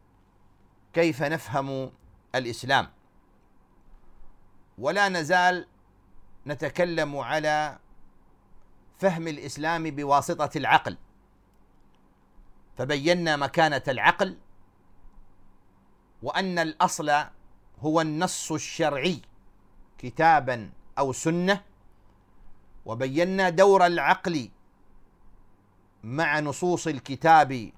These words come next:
والسنة، ثم ذكرنا قواعد ذكرها أهل العلم لضبط الاستدلال بالعقل، لوجود مدارس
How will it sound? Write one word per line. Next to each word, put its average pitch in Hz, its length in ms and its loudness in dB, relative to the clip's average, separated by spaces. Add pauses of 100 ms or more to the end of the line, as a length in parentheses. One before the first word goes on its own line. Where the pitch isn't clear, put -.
(420)
والسنة، 180 680 -2 (1400)
ثم 196 440 2 (600)
ذكرنا 165 760 0 (280)
قواعد 151 540 6 (200)
ذكرها 156 580 2
أهل 147 200 -4
العلم 151 500 -4 (1700)
لضبط 170 500 0 (840)
الاستدلال 170 1000 0 (380)
بالعقل، 165 600 4 (1500)
لوجود 214 480 -2
مدارس 190 720 4